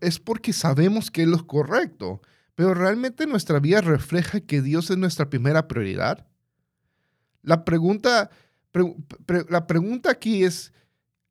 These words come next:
¿realmente cuáles son tus prioridades? No lo que sabemos que es correcto.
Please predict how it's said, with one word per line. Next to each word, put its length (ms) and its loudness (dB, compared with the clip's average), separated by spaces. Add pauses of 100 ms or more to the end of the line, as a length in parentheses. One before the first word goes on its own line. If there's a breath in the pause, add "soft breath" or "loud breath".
¿realmente 1120 0 (580)
cuáles 360 -2
son 200 -6
tus 160 -14
prioridades? 800 -4 (1500)
No 180 4
lo 140 4
que 100 -2
sabemos 380 2
que 80 0
es 60 -4
correcto. 640 -6